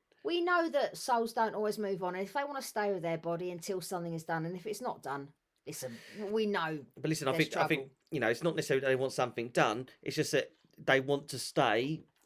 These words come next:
Speaker 2: in their happy place.
Speaker 1: Yeah.
Speaker 2: That's their, that's their
Speaker 1: Yeah,
Speaker 2: home. That's
Speaker 1: yeah.
Speaker 2: their palace. That's their whatever.
Speaker 1: Yeah,
Speaker 2: That's
Speaker 1: but
Speaker 2: where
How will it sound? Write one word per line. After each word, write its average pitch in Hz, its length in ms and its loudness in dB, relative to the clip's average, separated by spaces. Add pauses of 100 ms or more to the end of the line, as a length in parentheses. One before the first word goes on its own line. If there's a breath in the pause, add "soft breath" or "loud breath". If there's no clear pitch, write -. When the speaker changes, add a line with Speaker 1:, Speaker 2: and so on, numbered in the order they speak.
Speaker 2:
in 143 200 2
their 139 160 6
happy 156 300 0
place. 180 460 -4
Speaker 1:
Yeah. 160 80 10
Speaker 2:
That's - 160 4
their, 147 220 10
that's 151 240 2
their 139 160 6
Speaker 1:
Yeah, - 100 8
Speaker 2:
home. 180 300 8
That's 156 120 6
Speaker 1:
yeah. 165 120 2
Speaker 2:
their 135 140 8
palace. 165 460 2
That's - 240 -2
their 139 140 4
whatever. 143 400 4
Speaker 1:
Yeah, 165 140 6
Speaker 2:
That's 151 240 4
Speaker 1:
but - 20 -18
Speaker 2:
where 147 100 4